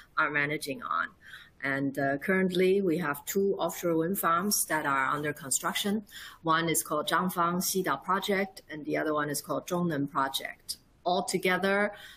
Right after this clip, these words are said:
they total nine hundred megawatt. That means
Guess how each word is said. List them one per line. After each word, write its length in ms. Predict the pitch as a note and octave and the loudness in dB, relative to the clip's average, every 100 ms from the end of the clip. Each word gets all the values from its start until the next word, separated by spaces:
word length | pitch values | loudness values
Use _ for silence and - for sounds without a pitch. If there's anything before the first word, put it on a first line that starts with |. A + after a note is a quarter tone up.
| - _ | -20 _
they 340 | F3 D#3 D3+ D3 | 2 4 2 0
total 720 | - F3+ E3+ E3+ D3+ D3 - | -2 -2 -2 0 0 0 -2
nine 300 | D#3 D#3+ G3+ | 0 0 2
hundred 340 | G3 F#3+ F#3 | 2 2 2
megawatt. 720 | F3 F3 E3+ D#3 D#3 - - - _ _ | 2 2 0 2 0 -2 -8 -10 _ _
That 140 | E3 D#3+ | -2 0
means 500 | D#3 D#3 E3 - | 2 2 0 -2